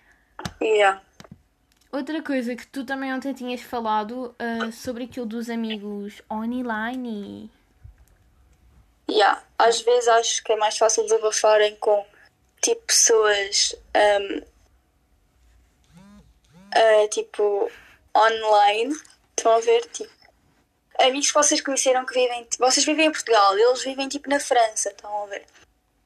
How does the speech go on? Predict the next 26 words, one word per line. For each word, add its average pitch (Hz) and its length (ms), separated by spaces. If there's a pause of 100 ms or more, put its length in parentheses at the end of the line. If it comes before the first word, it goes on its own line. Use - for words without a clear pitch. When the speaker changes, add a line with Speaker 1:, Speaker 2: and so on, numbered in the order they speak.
(140)
Speaker 1:
Eu - 200
acho 262 180
que 294 80
é - 20
mais 285 360
fácil 247 540
porque - 300
não 262 120
tem 254 160
aquela 240 280
coisa, 233 320
eu 226 200
vou 233 100
ver 233 200
aquela 220 240
pessoa 226 360
cara 226 280
a 254 60
cara, 214 480 (560)
Speaker 2:
Uhum. 220 200
Speaker 1:
eu 214 260
vou 220 160
não 226 100
sei 240 200
o 247 80
quê. 226 340